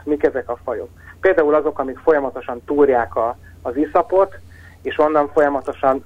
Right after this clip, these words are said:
felkavarják a tápanyagokat, visszahozzák a vízoszlopba, amin az algák tudnak szaporodni.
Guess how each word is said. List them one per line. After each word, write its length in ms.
felkavarják 880
a 260
tápanyagokat, 680
visszahozzák 720
a 60
vízoszlopba, 760
amin 200
az 120
algák 360
tudnak 380
szaporodni. 580